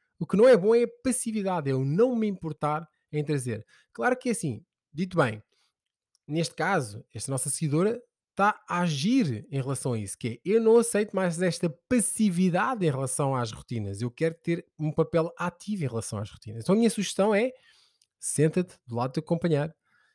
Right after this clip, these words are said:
e vamos falar sobre as rotinas que tu não gostas e as rotinas que nós perdemos e deixamos de ter que nós gostamos,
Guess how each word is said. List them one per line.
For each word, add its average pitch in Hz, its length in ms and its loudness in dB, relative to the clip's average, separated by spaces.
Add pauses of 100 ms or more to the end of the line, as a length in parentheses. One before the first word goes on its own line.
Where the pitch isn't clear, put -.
(140)
e 147 100 0
vamos 143 220 2
falar 143 640 0 (200)
sobre 147 300 0
as 139 120 0
rotinas 165 640 -2
que - 80 -20
tu 131 100 -4
não 113 140 -2
gostas 113 480 -10 (240)
e 147 100 -2
as 131 100 -2
rotinas 208 500 -2
que - 100 -8
nós 180 200 2
perdemos 147 480 2
e 120 40 -2
deixamos 120 400 -4
de - 60 -10
ter 117 120 -2
que - 80 -14
nós 113 160 -10
gostamos, 196 480 0